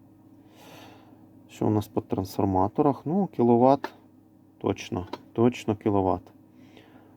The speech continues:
Ну і платка керування. Я там тестером потицькався по кераміці, ніби спокійно все. То якби, мабуть, є надія, але точніше давайте будемо добувати ту платку і дивитися.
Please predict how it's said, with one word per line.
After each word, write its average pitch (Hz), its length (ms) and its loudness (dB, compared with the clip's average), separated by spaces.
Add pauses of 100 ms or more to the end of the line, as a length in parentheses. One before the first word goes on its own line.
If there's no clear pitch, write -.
(140)
Ну 156 60 0
і 139 80 4
платка 117 400 0
керування. 90 640 0 (680)
Я 131 120 4
там 135 200 -2
тестером 131 480 -2
потицькався - 720 -2
по - 140 -8
кераміці, 92 680 -2
ніби 135 460 2
спокійно 95 640 -4
все. 90 320 -12 (1500)
То 101 120 -4
якби, 110 580 4 (880)
мабуть, 113 380 -4
є 120 100 4
надія, 131 480 2
але 98 300 0 (120)
точніше - 480 -6
давайте 101 320 0
будемо 101 380 0 (400)
добувати 104 640 4
ту - 160 -8
платку 123 520 0
і 104 120 -8
дивитися. 90 600 -6